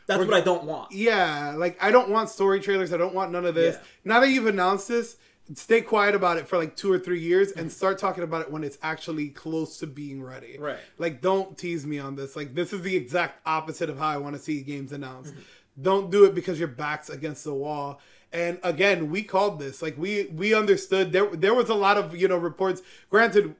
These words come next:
Speaker 2: I'm not sitting here calling us geniuses or anything like that or
Speaker 1: Mm-hmm.
Speaker 2: insiders. We're not
Speaker 1: Right.
Speaker 2: insiders. But it felt very obvious with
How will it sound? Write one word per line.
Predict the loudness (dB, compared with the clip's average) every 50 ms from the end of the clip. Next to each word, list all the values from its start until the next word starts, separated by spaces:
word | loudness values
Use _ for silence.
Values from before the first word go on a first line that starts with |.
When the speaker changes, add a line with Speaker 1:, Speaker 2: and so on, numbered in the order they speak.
| _ 0
Speaker 2:
I'm | 2 6
not | 6 6 6 6
sitting | 0 0 2 4
here | 4 4 4
calling | 4 4 4 4 2 0 -2
us | -4
geniuses | -4 -4 -4 -2 0 0 -2 -2 -2 -6 -4
or | -2 -4
anything | -4 -4 -6 -6 -8
like | -6 -6
that | -6 -6 -6
or | -6 -6
Speaker 1:
Mm-hmm. | -4 -6
Speaker 2:
insiders. | -6 -6 -6 -8 -8 -6 -6 -8 -8 -8
We're | -8 -4 0
not | 2 2 2
Speaker 1:
Right. | 2 0
Speaker 2:
insiders. | -2 -6 -8 -12 -12 -12 -14 -16 -16 -18 -18 -20 -20 -20 -20 -20 -20 _ _
But | 4 6 6
it | 6 6
felt | 6 6 4 4 4
very | 4 6 6 6 4 4
obvious | 2 4 4 4 4 4 4 2 2 2 -4
with | -10 -8